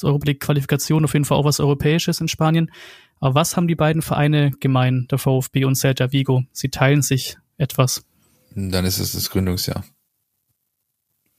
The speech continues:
Speaker 2: Würde ich jetzt spontan tippen, ohne es zu wissen, weil Wappen ist unterschiedlich, Herkunft sowieso. Ähm,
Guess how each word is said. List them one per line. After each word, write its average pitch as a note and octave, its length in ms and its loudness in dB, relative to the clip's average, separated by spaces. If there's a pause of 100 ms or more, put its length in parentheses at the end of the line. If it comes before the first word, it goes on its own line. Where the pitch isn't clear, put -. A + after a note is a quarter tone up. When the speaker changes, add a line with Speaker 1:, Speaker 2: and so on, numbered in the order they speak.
(100)
Speaker 2:
Würde F#2+ 200 0
ich F#2+ 80 -4
jetzt F2+ 140 -6
spontan F#2 440 0
tippen, C3 460 -2
ohne G#2+ 200 2
es G2 160 0
zu F#2 180 -2
wissen, B2+ 260 2
weil G2 300 4 (500)
Wappen G#2+ 380 -2
ist G#2 160 -2
unterschiedlich, G#2+ 840 0
Herkunft F#2+ 420 0
sowieso. G#2 760 2 (500)
Ähm, F2+ 1600 -4